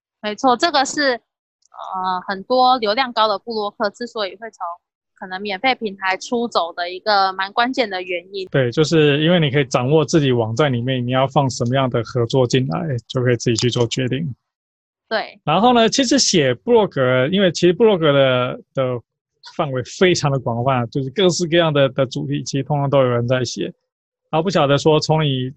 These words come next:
Speaker 2: 的，因为你经营这个媒合平台这么久的经验的，
Speaker 1: 对。
Speaker 2: 大概有哪一些性质，哪几个主题的部落格的，的主题呢？它其实比较会有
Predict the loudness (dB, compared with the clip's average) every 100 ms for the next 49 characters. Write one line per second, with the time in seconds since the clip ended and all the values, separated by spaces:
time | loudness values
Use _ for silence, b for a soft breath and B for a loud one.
0 | _ -6 -2 -2 -6 -8 -2 0 0 -4
1 | _ -2 0 2 2 2 2 0 -2 0
2 | 0 0 0 0 0 -2 0 0 0 -2
3 | -4 -6 _ _ _ -4 -2 0 2 4
4 | 4 4 2 0 0 2 2 2 2 2
5 | 2 2 0 0 2 2 0 0 0 -2
6 | -6 -2 -4 0 0 0 -4 -4 -2 -2
7 | -2 2 2 2 0 0 0 -2 -2 -2
8 | -8 -6 -4 -4 -2 0 0 -2 -2 -4
9 | -4 -2 -2 0 2 4 2 4 2 2
10 | -4 -6